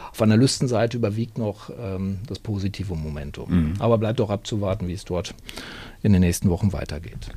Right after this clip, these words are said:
Speaker 2: Ja.
Speaker 1: Ja, so viel, ähm, zu V W.
Speaker 2: Prima.
Speaker 1: Du
Speaker 2: Dann
Speaker 1: machst keine Autos.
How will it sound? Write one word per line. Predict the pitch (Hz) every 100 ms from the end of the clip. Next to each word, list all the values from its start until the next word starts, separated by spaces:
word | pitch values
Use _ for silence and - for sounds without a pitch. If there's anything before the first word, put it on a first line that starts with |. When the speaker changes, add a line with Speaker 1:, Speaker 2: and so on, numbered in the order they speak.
| -
Speaker 2:
Ja. | 101 -
Speaker 1:
Ja, | - 131 80
so | 120
viel, | 117 147 135 131
ähm, | 123 120 120 117 110 - - - -
zu | - -
V | 123 107
W. | 110 185 220 - - - _ - - - - -
Speaker 2:
Prima. | - 117 65 - - - - - -
Speaker 1:
Du | 175
Speaker 2:
Dann | 95 92 92 170
Speaker 1:
machst | 123 117 - -
keine | 117 101
Autos. | 95 92 92 98